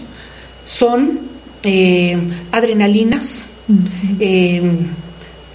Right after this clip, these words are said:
Speaker 1: eh, cortisol.
Speaker 2: Cortisol.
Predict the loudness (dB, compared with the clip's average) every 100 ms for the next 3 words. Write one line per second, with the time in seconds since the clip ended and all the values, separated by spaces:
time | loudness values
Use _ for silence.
0 | -2 0 2 0 -2 -4 -6 -6 -6 -8
1 | -12 -18 -20 -20 -20 -20 -20 -20 -20 -20
2 | -10 -4 -2 0 4 6 6 4 0 -2
3 | -4